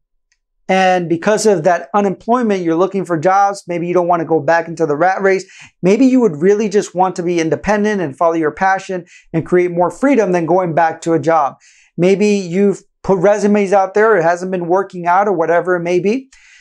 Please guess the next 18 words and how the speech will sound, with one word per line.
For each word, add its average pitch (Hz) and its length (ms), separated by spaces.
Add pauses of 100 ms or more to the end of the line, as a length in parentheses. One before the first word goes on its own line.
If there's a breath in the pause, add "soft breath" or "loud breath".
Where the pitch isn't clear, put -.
So 196 180
now 208 280
you're 233 160
just 196 280
looking 208 420
to 185 120
create 180 480
revenue 170 580
for 165 240
yourself 151 540 (340)
through 180 140
your 170 160
unemployment. 175 720 (500 soft breath)
And 185 80
it 202 80
might 220 280
be 226 220
that 175 280